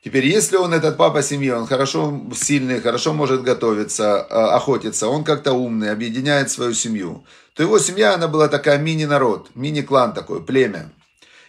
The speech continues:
И они так, э, размножались, размножались, размножались, и жили они семьями. И тут вот дальше упоминается, упоминается дальше такой человек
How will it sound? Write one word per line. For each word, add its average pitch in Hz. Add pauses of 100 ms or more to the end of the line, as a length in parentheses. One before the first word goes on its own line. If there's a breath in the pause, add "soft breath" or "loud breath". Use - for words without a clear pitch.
(100)
И 151
они 214
так, 196
э, 156
размножались, 156
размножались, 147
размножались, 151
и 127
жили 165
они 139
семьями. 87 (1200 loud breath)
И -
тут 220
вот 190
дальше 185
упоминается, 139
упоминается 127
дальше 131 (1000 loud breath)
такой 143
человек 110